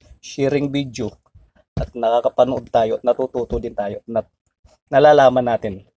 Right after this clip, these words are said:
Higit sa lahat, yung mga pangalan ng isang bagay. Napakahalaga yun. Kahit alam natin ng isang bagay, kung hindi naman natin alam ang pangalan, eh, may, medyo may kulang. Kaya kailangan i-motivate natin ang ating kaalaman.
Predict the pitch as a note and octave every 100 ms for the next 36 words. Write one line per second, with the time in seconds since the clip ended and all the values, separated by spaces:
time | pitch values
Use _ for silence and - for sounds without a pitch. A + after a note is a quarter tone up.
0 | _ - B2 - D3+ C3 A2+ - _ _
1 | _ C3 C#3 C#3+ C#3 - B2+ B2 B2+ B2
2 | B2+ - A#2+ A2+ G#2+ A#2+ B2 - _ _
3 | _ _ _ _ _ _ - B2 - C3
4 | B2+ A#2+ A#2+ C3 C3 - _ B2+ D3 -
5 | F3 F3+ F3 F3 F3 E3+ - D#3+ F3 C3
6 | A#2+ B2 C3+ C#3 C#3 C#3 C#3 C3+ C3 C3+
7 | _ _ _ _ _ _ - D#3 E3 D#3
8 | C3+ - C#3+ C3 A#2 - D3 D3+ - _
9 | _ C3+ C#3 C#3 D3 C3 C3+ C3 B2 A2
10 | G2 G2+ - _ _ _ _ C#3 C#3 D3+
11 | C#3+ B2+ C3 B2+ B2 A#2+ A#2 A#2 A#2 A2
12 | A2 A2 G#2 A2+ G#2+ G2+ G2+ F#2+